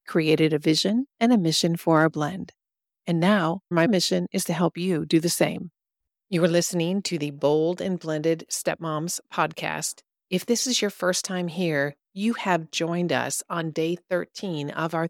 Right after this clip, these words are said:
thirty-day prayer challenge. The most important thing you can do before even deciding what your mission is, is praying. To spend time in prayer,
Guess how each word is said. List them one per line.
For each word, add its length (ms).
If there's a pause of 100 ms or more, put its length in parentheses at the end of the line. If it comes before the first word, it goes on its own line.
thirty-day 580
prayer 380
challenge. 580 (300)
The 60
most 260
important 360
thing 200
you 100
can 160
do 220
before 760 (140)
even 360
deciding 720
what 160
your 120
mission 380
is, 480 (340)
is 640
praying. 640 (360)
To 140
spend 440
time 480 (180)
in 380
prayer, 560